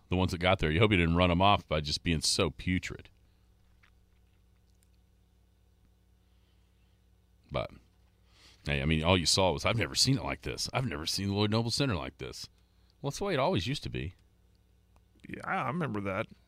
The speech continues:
Speaker 1: That's the way it always used to
Speaker 2: I
Speaker 1: be.
Speaker 2: remember, yes.
Speaker 1: Just not
Speaker 2: It
Speaker 1: that
Speaker 2: could
Speaker 1: way
Speaker 2: be
Speaker 1: right now.
Speaker 2: Saturday versus a sub five hundred. Ba-, once upon a time, kids, Baylor was bad at everything.
Speaker 1: <laughs> Yeah.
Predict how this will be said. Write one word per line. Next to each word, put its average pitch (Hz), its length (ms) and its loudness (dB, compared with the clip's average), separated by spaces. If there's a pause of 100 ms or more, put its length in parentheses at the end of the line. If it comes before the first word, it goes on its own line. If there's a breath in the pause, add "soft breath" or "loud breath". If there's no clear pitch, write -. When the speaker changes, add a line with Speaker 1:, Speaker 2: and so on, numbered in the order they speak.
(160)
Speaker 1:
That's - 140 -16
the - 60 -4
way - 60 0
it 196 40 2
always 175 280 4
used 98 180 2
to 123 40 0
Speaker 2:
I 131 60 2
Speaker 1:
be. 156 60 6
Speaker 2:
remember, 113 420 0 (280)
yes. - 600 -4 (2000)
Speaker 1:
Just - 220 -4
not 101 160 2
Speaker 2:
It - 60 6
Speaker 1:
that 92 80 4
Speaker 2:
could 90 100 6
Speaker 1:
way - 60 2
Speaker 2:
be 151 80 6
Speaker 1:
right 85 120 4
now. 92 60 4
Speaker 2:
Saturday 156 540 6
versus 131 840 0 (1500)
a 120 100 -8
sub 139 400 0
five 135 400 2
hundred. 131 580 0 (1000)
Ba-, - 140 -2 (340)
once 175 320 -2
upon 220 200 2
a 156 40 2
time, 190 240 4
kids, 139 220 0
Baylor 175 340 6
was 139 180 2
bad 131 300 6
at 120 80 2
everything. 104 520 -4
Speaker 1:
<laughs> - 60 10
Yeah. - 280 0